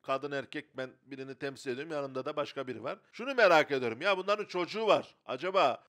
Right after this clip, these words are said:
benim de şüphelerim var, hani çocuk yapıp yapmama konusunda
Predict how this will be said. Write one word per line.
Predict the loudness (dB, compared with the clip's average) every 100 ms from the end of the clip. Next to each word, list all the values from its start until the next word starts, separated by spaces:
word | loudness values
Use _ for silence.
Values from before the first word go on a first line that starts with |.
| -8
benim | -8 -6 -6
de |
şüphelerim | -6 -6 -4 -4 -2
var, | -4 -4
hani | -8 -10
çocuk | -14 -14 -10 -10
yapıp | -10 -8
yapmama | -10 -8 -12 -12
konusunda | -12 -14 -14 -10 -8